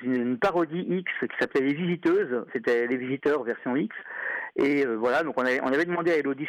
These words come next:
Chéry de, de bien vouloir jouer le rôle d'une grande prêtresse. Elle avait accepté, et deux ou trois autres. Et du coup, voilà, donc on a un casting hétéroclite assez curieux, avec des amateurs de fantastique, des, des journalistes, des, des fanzineux, des actrices,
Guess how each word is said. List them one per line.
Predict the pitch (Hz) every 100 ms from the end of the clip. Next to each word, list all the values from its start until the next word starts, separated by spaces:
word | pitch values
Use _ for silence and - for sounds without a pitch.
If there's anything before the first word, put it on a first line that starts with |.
| -
Chéry | 139 165
de, | 143 117
de | 113
bien | 120 139
vouloir | 143 151
jouer | 120 131
le |
rôle | 120 143 131
d'une | 117
grande | 110 135 165
prêtresse. | 156 139 131 170 - - - - -
Elle | - 117
avait | 131
accepté, | 143 131 - 139 - - - - -
et | 123 120
deux | 143
ou | 147
trois | - 123
autres. | 131 165 - _ _ _ _ _ _ _ _ -
Et | 156
du | 147
coup, | - 214
voilà, | 170 127
donc | 127 127
on | 143
a |
un | 147
casting | 160 147 185 160
hétéroclite | - - 170 160 - 180
assez | 147 165
curieux, | - 135 139 190
avec | 127 113
des | 147
amateurs | 165 156 165 151
de |
fantastique, | 143 156 147 - 180 190 160
des, | 139 143 - - - -
des |
journalistes, | 139 165 156 156 175 190 -
des, | 131 135 131
des | 123 131
fanzineux, | 170 139 151 160 160 185 - - - - -
des | 123 139 139 127
actrices, | 151 - 160 165